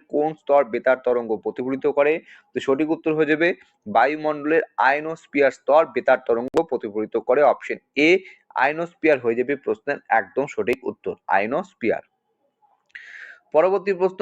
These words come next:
প্রশ্ন নাম্বার ছয়শো ঊনচল্লিশ, নিম্নলিখিত কোন বাঁধটি নর্মদা নদীর ওপর অবস্থিত নয়? কয়না বাঁধ, ইন্দিরা সাগর বাঁধ, সর্দার সরোবর বাঁধ নাকি মহেশ্বর বাঁধ?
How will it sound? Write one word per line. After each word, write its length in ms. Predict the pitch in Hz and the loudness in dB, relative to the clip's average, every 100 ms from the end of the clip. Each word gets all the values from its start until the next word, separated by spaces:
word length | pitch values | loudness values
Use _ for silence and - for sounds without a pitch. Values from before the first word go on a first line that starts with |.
| 190 | -2
প্রশ্ন 180 | 180 170 165 | 0 0 0
নাম্বার 180 | 165 165 | 2 2
ছয়শো 340 | - 151 - 185 208 - | 4 2 4 2 2 -4
ঊনচল্লিশ, 520 | 139 135 131 104 87 - - 117 127 | -8 -2 -2 -2 -6 -12 -16 -8 -2
নিম্নলিখিত 680 | 170 190 196 185 190 185 190 190 180 - | 0 2 2 2 0 0 4 4 2 2
কোন 220 | 175 185 170 139 | 4 4 2 4
বাঁধটি 400 | - - - 110 85 107 | 2 2 -4 -4 -4 -2
নর্মদা 460 | 131 151 160 165 170 165 | 2 2 2 2 4 2
নদীর 280 | 147 151 151 151 | -2 -4 -4 -4
ওপর 160 | - - 127 | -2 2 2
অবস্থিত 380 | 123 135 - 127 123 | 0 -6 -6 -8 -4
নয়? 200 | 110 90 - _ - | -2 -4 -8 _ -2
কয়না 340 | 123 131 127 123 | 2 2 2 2
বাঁধ, 180 | 131 160 - - - - | 4 4 0 -20 -14 -6
ইন্দিরা 300 | 131 156 151 139 | -2 0 2 2
সাগর 300 | 131 117 113 123 | 0 -2 0 2
বাঁধ, 160 | 151 - - | 2 -2 -10
সর্দার 360 | - 117 110 120 - | -4 -2 0 0 2
সরোবর 320 | 120 123 123 127 | 0 0 -2 0
বাঁধ 140 | 139 120 | 0 -2
নাকি 200 | 107 120 113 | -6 -6 -4
মহেশ্বর 400 | 104 101 - 135 98 | -4 -6 -4 -6 -4
বাঁধ? 140 | - | -12